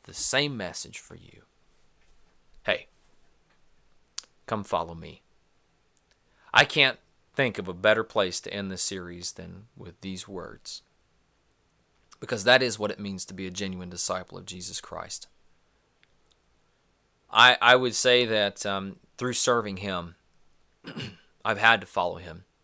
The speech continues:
And through serving him, I, I wish and sometimes that I, I could serve him in better ways or in bigger ways. But Jesus is the one that lays out the service in front of me.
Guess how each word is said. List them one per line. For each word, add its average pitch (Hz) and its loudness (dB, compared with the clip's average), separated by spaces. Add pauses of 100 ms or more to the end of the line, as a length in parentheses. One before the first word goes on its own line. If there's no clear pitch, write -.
(1160)
And 110 -8
through 123 -2
serving 139 8
him, 113 2
I, 98 4
I 107 6
wish 113 0
and 107 -6
sometimes 104 -4
that 92 -6
I, 95 0
I 92 -4
could 95 -10
serve 107 -2
him 101 -8 (340)
in 104 -8
better 113 6
ways 104 2
or 95 -4
in 92 -6
bigger 117 2
ways. 85 -6 (800)
But - -10 (160)
Jesus 123 2
is 107 -6
the 110 0
one 104 -2
that - -10
lays 104 0
out 98 -2
the 95 -12
service 98 -2
in 90 -12
front 107 -2
of - -14
me. 69 -20